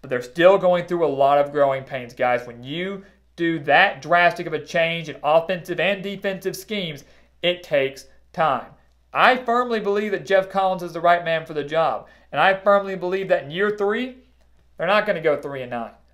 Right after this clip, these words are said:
Year three, they're gonna win more conference games and will be contending for a spot in the postseason. But for right now, Georgia Tech struggles again in year two. They're much more competitive. They snagged two quality conference wins.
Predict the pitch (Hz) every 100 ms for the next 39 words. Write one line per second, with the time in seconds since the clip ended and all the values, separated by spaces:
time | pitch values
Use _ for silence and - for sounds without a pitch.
0 | _ _ 156 220 214 214 240 262 - _
1 | _ _ 160 175 165 160 165 196 190 185
2 | 180 170 180 175 170 - 139 139 190 196
3 | 185 170 175 165 160 151 143 - 160 156
4 | - - _ _ - 160 151 131 170 165
5 | - 120 104 - _ - - - 135 147
6 | 135 151 196 220 220 156 113 - - -
7 | - - 185 190 190 202 190 - 190 214
8 | 233 196 208 214 208 208 196 208 214 156
9 | 170 196 190 190 185 170 170 - _ -
10 | 151 156 226 - 233 226 226 190 220 208
11 | 208 208 - - - 175 - 208 208 -
12 | 240 254 233 233 226 208 208 208 202 202
13 | 185 190 190 190